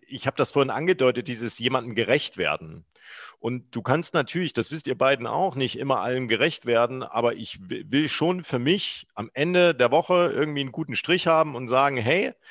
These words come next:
du hast dir genug Zeit, äh, für deine Kinder genommen, du hast dir genug Zeit, mal mit ein, zwei Freunden, die dir wichtig sind, zu sprechen, du hast einen geilen Podcast gehabt und hast nicht wieder kurzfristig abgesagt.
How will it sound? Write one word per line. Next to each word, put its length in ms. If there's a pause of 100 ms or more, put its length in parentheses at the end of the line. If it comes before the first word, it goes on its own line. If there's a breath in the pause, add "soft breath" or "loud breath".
(180 loud breath)
du 100
hast 160
dir 60
genug 280
Zeit, 680
äh, 420
für 320
deine 220
Kinder 240
genommen, 600
du 220
hast 200
dir 60
genug 280
Zeit, 320
mal 140
mit 160
ein, 180
zwei 160
Freunden, 380
die 80
dir 160
wichtig 260
sind, 180
zu 120
sprechen, 440
du 120
hast 160
einen 80
geilen 240
Podcast 500
gehabt 340
und 120
hast 200
nicht 200
wieder 200
kurzfristig 640
abgesagt. 720